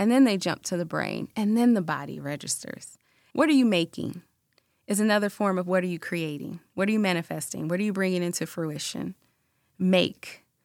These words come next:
To make, be making, to have made,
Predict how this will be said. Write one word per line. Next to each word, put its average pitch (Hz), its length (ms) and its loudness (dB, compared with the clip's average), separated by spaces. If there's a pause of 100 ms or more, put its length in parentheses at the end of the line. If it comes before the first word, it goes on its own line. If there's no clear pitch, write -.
(320)
To 233 160 2
make, 226 540 2 (180)
be 208 140 0
making, 226 720 2
to 208 160 -2
have 185 240 0
made, 208 500 0